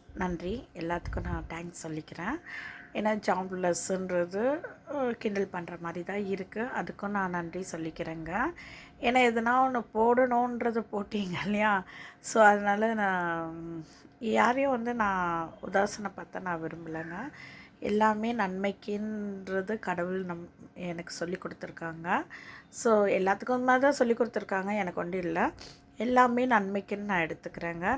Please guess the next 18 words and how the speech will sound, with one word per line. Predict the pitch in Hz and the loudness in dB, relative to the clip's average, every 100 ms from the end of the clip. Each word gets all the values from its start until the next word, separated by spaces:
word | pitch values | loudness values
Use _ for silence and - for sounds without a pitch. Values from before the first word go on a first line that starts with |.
| 254 | -2
ரொம்ப | 175 175 175 | -2 -2 0
நன்றிங்க | 165 160 185 180 175 226 370 | -2 -2 -6 -2 0 0 0
நீங்க | 226 175 156 | -4 -4 -6
மெசேஜ் | - 170 - 175 | -4 -4 -4 -8
பண்ணதுக்கு. | 170 165 165 165 226 339 - - - - - - | -8 -8 -8 -6 -2 -2 -4 -16 -16 -18 -2 4
அதே | 220 247 247 | 6 6 6
மாதிரி | 226 214 214 | 2 0 -2
பார்த்தீங்கன்னா, | 190 190 185 190 277 320 202 | -4 -6 -8 -4 -2 -2 2
யார் | 202 226 262 269 | 4 4 6 6
யாருக்கு | 262 262 233 - | 6 2 -6 -2
பிடிச்சிருக்கோ, | 220 233 - 247 226 - 226 214 170 - - - - - - 220 | -2 -2 2 2 2 0 2 4 0 -8 -20 -20 -20 -18 -2 0
இதுல | 214 220 202 202 | 4 4 6 4
வந்து | 202 262 247 | 4 6 6
உண்மைன்னு | 220 226 233 233 247 262 - - 226 | 6 2 2 2 2 -2 -8 -6 -2
தோணுதோ, | 220 247 247 226 214 214 - - - | 0 0 0 0 2 2 -2 -14 -6
அவங்க | 202 196 214 220 208 | -4 0 2 4 2
இதை | 180 - 170 | -2 -6 -10
பார்க்கலாம். | 175 165 165 190 | -10 -6 0 2